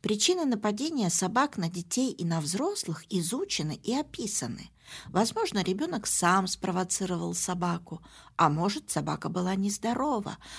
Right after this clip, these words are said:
а может, хозяин собаки, если он вообще имелся, был нездоров.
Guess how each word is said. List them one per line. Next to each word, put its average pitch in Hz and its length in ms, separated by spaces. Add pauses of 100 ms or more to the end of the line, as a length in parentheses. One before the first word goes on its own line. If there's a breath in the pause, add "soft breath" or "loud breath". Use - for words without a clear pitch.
(120)
а 226 120
может, 339 260
хозяин 220 680
собаки, 208 640
если 165 400
он 160 100
вообще 175 400
имелся, 277 500 (240 loud breath)
был 196 280
нездоров. 185 920